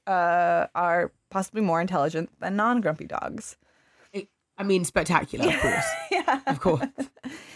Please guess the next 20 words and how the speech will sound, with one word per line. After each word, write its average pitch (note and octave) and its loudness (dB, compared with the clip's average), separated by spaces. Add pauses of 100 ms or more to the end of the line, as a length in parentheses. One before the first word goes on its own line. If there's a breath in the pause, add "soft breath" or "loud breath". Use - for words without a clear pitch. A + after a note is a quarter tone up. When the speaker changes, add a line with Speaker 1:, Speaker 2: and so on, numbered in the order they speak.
(240 loud breath)
Speaker 1:
Um, G3+ 2 (320 loud breath)
Speaker 2:
That B3+ 6
makes D4 6
total A3+ 6
sense G3 4
'cause G#3 -4
Simba A#3 4
isn't F#3+ 4
grumpy F#3 4
and F#3 0
he F#3+ -2
is, F#3 0 (300)
he B3 2
isn't B3+ 4
grumpy G#3 4
at F3+ 6
all F3+ 2 (100)
and F#3+ 2
he G3 4
is F3 4